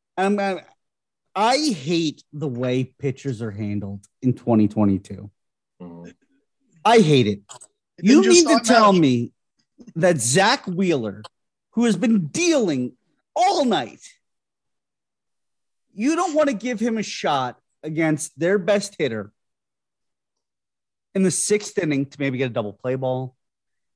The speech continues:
Speaker 1: get an out, strike him out, move on to the next guy. You don't wanna, all the, all the different things that could happen in any at bat.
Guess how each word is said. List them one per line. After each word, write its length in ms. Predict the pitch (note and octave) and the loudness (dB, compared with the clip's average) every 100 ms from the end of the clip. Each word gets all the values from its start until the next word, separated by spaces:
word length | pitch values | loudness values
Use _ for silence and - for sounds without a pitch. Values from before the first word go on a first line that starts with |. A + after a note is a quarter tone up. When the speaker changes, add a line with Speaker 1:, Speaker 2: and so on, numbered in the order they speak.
| _ | _
Speaker 1:
get 140 | C3+ | -4
an 80 | A#2+ | -2
out, 420 | A#2 C3+ C#3 - - _ _ | -2 -2 -4 -8 -20 _ _
strike 380 | - C#3+ C#3+ | -6 -2 -2
him 120 | D3 C#3 | -2 -2
out, 280 | C3+ C#3 _ _ | -4 -6 _ _
move 160 | C#3 B2+ | -12 -6
on 120 | B2 | -6
to 80 | A#2 | -4
the 40 | C3 | -6
next 240 | C3 C3 | -6 -6
guy. 220 | C#3 C3 B2 _ _ _ _ | -4 -4 -6 _ _ _ _
You 120 | A3+ | -2
don't 140 | E4+ | 0
wanna, 280 | E4+ D4+ G3 - F3 | 0 0 -4 -14 -14
all 220 | E3 A#3 F4 | 0 2 2
the, 300 | F#4+ E4 C#4 | 0 0 -2
all 200 | G#3+ B3 | 0 0
the 120 | D4 D4 | 0 -4
different 440 | C4 D#4 D#4 C#4 | -8 -10 -10 -10
things 240 | C#4 A3+ | -8 -4
that 100 | A3 G#3+ | -4 -2
could 140 | A#3 | -2
happen 420 | G3+ G3 G#3 G3+ | 0 0 -2 -4
in 180 | G3+ E3+ - | -2 -6 -4
any 280 | F3 G#3 G#3 | -4 -2 -4
at 80 | F3 - | -10 -6
bat. 300 | C#3+ A2 | -6 -6